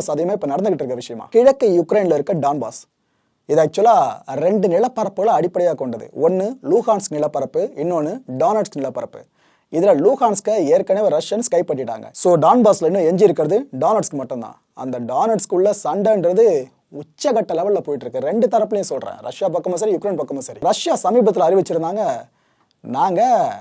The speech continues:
நாலு யுக்ரைன் போர் விமானங்களை சுட்டு வீழ்த்திட்டோம், back to back நாங்க அடிச்சு காலி பண்ணிட்டோம்." இவ்வளவுதாங்க அவங்க நாட்டு ராணுவம் பலம், இவ்வளவுதான் எங்க நாட்டு ராணுவ பலம்னு பெரிய வித்தியாசத்தை கொடுத்திருந்தாங்க. அதுல அவங்க லிஸ்ட் பண்ணிருந்தது பாத்தீங்கன்னா, யுக்ரைன் விமானப்படைக்கு சொந்தமான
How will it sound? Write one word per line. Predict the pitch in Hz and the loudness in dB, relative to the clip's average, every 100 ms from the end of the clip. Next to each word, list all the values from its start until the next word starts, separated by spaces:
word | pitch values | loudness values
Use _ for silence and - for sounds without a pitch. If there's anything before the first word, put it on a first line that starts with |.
| - | -10
நாலு | 127 147 214 220 | -4 0 2 2
யுக்ரைன் | 170 160 165 247 208 | 0 -2 0 0 0
போர் | 180 220 | 0 2
விமானங்களை | 175 156 151 131 143 247 | 2 0 -4 -2 -2 -4
சுட்டு | - - 185 247 | -8 -8 -4 0
வீழ்த்திட்டோம், | 143 165 139 107 - _ _ _ - 127 | 0 -2 -6 -10 -18 _ _ _ -8 2
back | 180 254 208 | 4 6 4
to | |
back | 240 240 | 4 2
நாங்க | 208 170 | 0 -2
அடிச்சு | 190 170 | -2 0
காலி | 160 | 0
பண்ணிட்டோம்." | 156 131 120 113 | -2 -6 -10 -4
இவ்வளவுதாங்க | 156 180 202 233 185 147 - | 2 4 6 4 2 -2 -2
அவங்க | 139 165 170 | 0 0 2
நாட்டு | 190 208 | 0 2
ராணுவம் | 180 175 180 151 | 2 2 2 0
பலம், | 147 214 269 - | 0 -2 -8 -10
இவ்வளவுதான் | 143 151 226 208 214 180 | -6 2 4 6 4 2
எங்க | 160 208 | 2 2
நாட்டு | 208 185 | 0 2
ராணுவ | 160 180 147 | 0 0 -2
பலம்னு | 131 165 - | -4 -6 -4
பெரிய | 175 226 | 0 0
வித்தியாசத்தை | 156 - 240 220 185 | 0 0 0 0 -2
கொடுத்திருந்தாங்க. | 151 139 123 117 110 - - _ _ _ _ _ _ | -2 -4 -6 -10 -12 -16 -20 _ _ _ _ _ _
அதுல | - 202 | 4 8
அவங்க | 208 185 | 10 8
லிஸ்ட் | 214 - | 4 4
பண்ணிருந்தது | 277 180 175 156 | 4 4 2 0
பாத்தீங்கன்னா, | 147 143 208 226 139 110 _ _ _ | -2 -2 0 0 0 -6 _ _ _
யுக்ரைன் | 320 254 254 254 | -2 0 2 4
விமானப்படைக்கு | 180 190 247 233 196 180 | 4 4 2 4 2 0
சொந்தமான | 185 170 175 165 170 185 | -2 -2 0 0 -2 -4